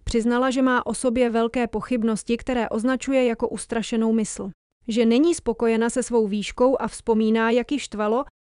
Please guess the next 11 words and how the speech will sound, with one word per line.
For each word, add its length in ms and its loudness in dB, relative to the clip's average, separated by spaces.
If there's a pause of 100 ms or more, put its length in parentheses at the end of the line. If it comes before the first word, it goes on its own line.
že 120 2
musela 420 0
stát 340 -2
při 180 -4
každém 440 0
třídním 440 0
focení 460 -2
vzadu, 340 0 (240)
protože 360 -4
pořád 480 -2
vyčnívala. 720 -4